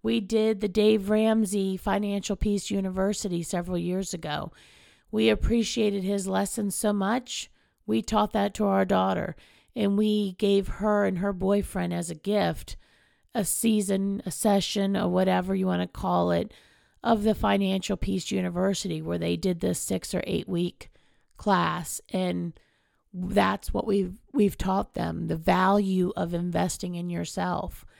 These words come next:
So your children, your family, your friends, people you come across, you know, out in the street, they're learning from you.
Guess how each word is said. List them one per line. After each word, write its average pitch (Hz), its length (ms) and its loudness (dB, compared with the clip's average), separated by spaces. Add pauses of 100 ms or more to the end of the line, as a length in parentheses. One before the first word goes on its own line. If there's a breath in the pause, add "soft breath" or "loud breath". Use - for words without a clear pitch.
(480 soft breath)
So 202 540 4 (500)
your 240 340 6
children, 190 1000 -2 (280)
your 196 260 2
family, 180 920 -2 (580 soft breath)
your 214 260 4
friends, 180 840 -4 (580 soft breath)
people 247 320 4
you 226 380 2
come 226 240 4
across, 214 720 2
you 214 140 0
know, 208 140 4
out 208 260 2
in 208 60 -4
the 196 80 0
street, 180 540 -2 (720)
they're 233 240 4
learning 214 600 0
from 175 280 -4
you. 180 540 -2